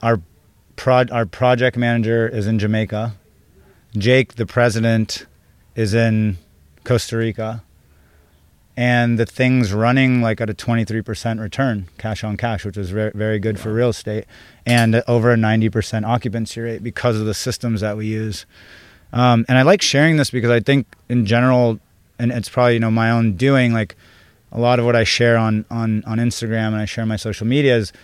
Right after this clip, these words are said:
Speaker 1: impactful for people, but I don't always share, like, the real business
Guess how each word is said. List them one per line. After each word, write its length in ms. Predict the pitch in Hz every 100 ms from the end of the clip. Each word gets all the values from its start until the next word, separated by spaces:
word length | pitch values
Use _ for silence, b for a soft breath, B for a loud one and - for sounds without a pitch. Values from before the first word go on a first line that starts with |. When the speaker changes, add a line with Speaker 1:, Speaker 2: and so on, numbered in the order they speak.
| b b
Speaker 1:
impactful 460 | 110 98 131 139
for 120 | 117 113
people, 260 | 113 110
but 160 | 104 110
I 140 | 110 -
don't 200 | 117 127
always 200 | 131 123
share, 260 | 107 123 120
like, 280 | 110 104 - b b b b b
the 120 | 107 110
real 160 | 123
business 760 | 101 117 113 117 113 101 -